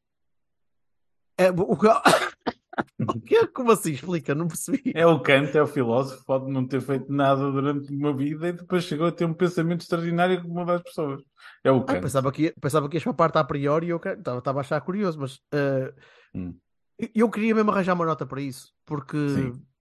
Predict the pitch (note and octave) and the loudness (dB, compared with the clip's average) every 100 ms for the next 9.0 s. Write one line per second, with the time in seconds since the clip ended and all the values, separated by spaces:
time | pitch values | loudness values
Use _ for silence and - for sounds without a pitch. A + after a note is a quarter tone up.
0 | - - F3+ E3+ E3 D#3 C#3+ D3 C3+ C3+ | -14 -2 0 2 0 0 0 -2 -2 -4
1 | C3 B2+ C3 B2 B2+ B2 A2+ A2 A2+ _ | -4 -6 -4 -4 -4 -8 -8 -12 -14 _
2 | _ _ _ _ _ _ _ C#3 C#3 C#3+ | _ _ _ _ _ _ _ -2 0 2
3 | C#3 C3+ C3+ C3+ C#3 B2+ C3 C3 B2+ B2+ | 2 0 -2 0 0 2 2 0 -4 -6
4 | B2 A#2+ - A#2+ B2+ B2 - B2+ B2 A#2 | -6 -6 -6 -2 -4 -4 -6 -4 -2 0
5 | B2+ B2 A#2+ B2 B2+ D3 D3+ C3+ B2+ - | 0 0 -4 -4 0 2 0 -2 -4 -6
6 | A#2 A#2+ A#2+ A2 B2 B2 A2+ C3+ C3+ A#2 | -6 -2 -4 -4 -16 -14 -4 0 0 -2
7 | G#2 A#2 A2 B2+ A#2 G#2+ - - - - | -8 -12 -4 -2 -2 -6 -12 -10 -12 -8
8 | D3 F#3+ F3+ G3 E3+ D#3+ - A#2 G2 G2+ | 2 2 4 0 0 -2 -4 -10 -12 -18